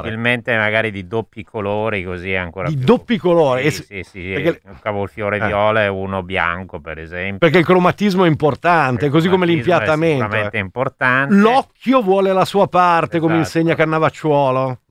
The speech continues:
Speaker 2: Eh.
Speaker 1: Si fa sbollettare, ma non
Speaker 2: No,
Speaker 1: può essere
Speaker 2: sbollentare
Speaker 1: troppo.
Speaker 2: con la N.
Speaker 1: Sì, sbollettare.
Speaker 2: Sbollettare vuol dire togliere le,
Speaker 1: Ah,
Speaker 2: la,
Speaker 1: ci
Speaker 2: la
Speaker 1: senti però, anche se
Speaker 2: Eh, certo, eh,
Speaker 1: a, a,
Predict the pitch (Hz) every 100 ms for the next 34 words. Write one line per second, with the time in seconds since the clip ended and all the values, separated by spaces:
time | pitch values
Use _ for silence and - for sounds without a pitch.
0 | _ 104 113 - 131 131 120 113 104 101
1 | 104 120 117 113 - 127 120 107 98 92
2 | 95 95 92 95 120 113 107 185 190 185
3 | 175 165 156 147 - 151 127 123 139 147
4 | 131 123 120 113 104 95 110 110 110 190
5 | 196 190 208 220 208 180 160 180 190 185
6 | 170 170 269 196 131 180 - 175 143 76
7 | - 78 82 80 82 92 90 90 87 87
8 | 85 127 87 - 98 90 131 117 123 123
9 | - 123 131